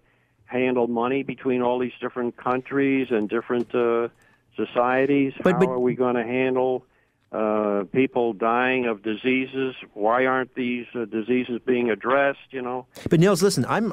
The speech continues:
Speaker 2: I'm not a huge fan of the European Union just simply because I believe in the nation state. I don't like, you know, the idea of, of, of Canada merging with the United States either. But it's one thing to be, you know, to, to, uh, oppose that sort of a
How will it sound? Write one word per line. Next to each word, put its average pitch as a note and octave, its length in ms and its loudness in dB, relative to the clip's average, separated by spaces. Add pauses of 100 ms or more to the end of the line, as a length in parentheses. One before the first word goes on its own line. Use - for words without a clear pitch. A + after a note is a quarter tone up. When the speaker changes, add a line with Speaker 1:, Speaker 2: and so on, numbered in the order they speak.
Speaker 2:
I'm D3+ 120 0
not G#3 100 2
a C#3+ 60 2
huge C#3 400 -2
fan A#2+ 260 2
of A2 80 -2
the G#2+ 80 0
European G#2+ 440 2
Union G#2+ 340 2
just G2+ 120 -6
simply A#2+ 220 -2
because G#2+ 380 -2
I G#2 80 2
believe G#2 340 0
in F#2+ 80 0
the F#2 60 0
nation F#2 360 0
state. G#2 400 0
I F#2 120 0
don't G2 200 -2
like, F#2+ 300 -2 (140)
you G2+ 100 -2
know, F2+ 120 0
the F2+ 100 2
idea F#2 300 2
of, E2+ 120 -2
of, E2+ 400 -6
of F2 380 -4
Canada F#2+ 340 0
merging F2+ 400 2
with F2+ 140 2
the F2+ 80 -4
United F2 320 0
States D3 400 0
either. D#3 340 0 (300)
But C#3+ 260 2
it's C#3 220 -2
one A#3+ 240 2
thing A#2 380 2
to A2+ 100 -4
be, A2 360 2 (360)
you A2 100 2
know, G2 160 2
to, G2+ 260 0
to, F#2+ 440 2
uh, F2+ 160 0
oppose A2 720 0
that G2+ 200 0
sort G#2+ 180 0
of F2 80 -2
a F2+ 60 -4